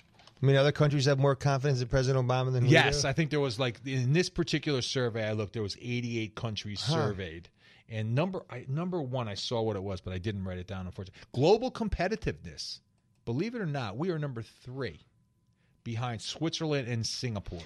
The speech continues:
Speaker 1: See, and that's where technology really leads it, is productivity. You know, it's productivity that is very, is key here, you know?
Speaker 2: Yeah.
Speaker 1: And that, that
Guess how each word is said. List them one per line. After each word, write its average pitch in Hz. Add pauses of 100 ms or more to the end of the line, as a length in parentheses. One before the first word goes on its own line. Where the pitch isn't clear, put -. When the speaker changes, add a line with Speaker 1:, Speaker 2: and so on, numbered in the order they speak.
(140)
Speaker 1:
See, 220
and 214
that's 247
where 196
technology 127
really 117
leads 113
it, 104
is 101
productivity. 120 (120)
You 104
know, 104
it's -
productivity 170
that 95 (560)
is 123
very, 131
is 117
key 165
here, 101
you 92
know? 107 (160)
Speaker 2:
Yeah. 117
Speaker 1:
And 120
that, 147
that 151